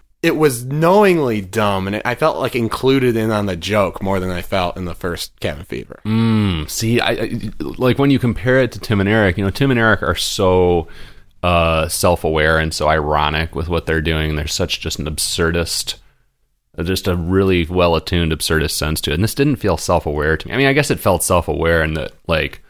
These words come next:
Speaker 2: "Uh, yeah, bro, like, watch this girl who's got the cabin fever virus suck this guy's dick, and she's got a cold sore on her lip. <laughs> That's gross, right, bro?" It had this very, like,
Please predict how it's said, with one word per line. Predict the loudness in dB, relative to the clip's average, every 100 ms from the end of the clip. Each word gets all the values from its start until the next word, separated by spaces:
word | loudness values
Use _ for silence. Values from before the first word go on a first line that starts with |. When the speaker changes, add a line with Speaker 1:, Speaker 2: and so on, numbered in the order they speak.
| _ -20 -20 -20 -10
Speaker 2:
"Uh, | -4 2 4 4 2 -2
yeah, | -8 0 4 4
bro, | 2 2 2 2
like, | 2 0
watch | 0 0 0
this | -6 -8
girl | 0 2 2
who's | 0 -2
got | 0 0 0
the | -4
cabin | -2 0 0
fever | -2 0 0
virus | 0 0 2 -2
suck | -2 -2
this | -2 -4
guy's | 0 2 2 -2
dick, | -2 0 0 0
and | -4
she's | -4 -2
got | -2
a | -2
cold | 0 0 0
sore | 0 0
on | 2
her | 0
lip. | 0 -2
<laughs> | 0
That's | 2 4 2 2 -2
gross, | -6 0 2 2 0 0
right, | 0 0
bro?" | 2 2
It | 2
had | 0 -2
this | -2
very, | -2 2 4 4
like, | 2 -2 -8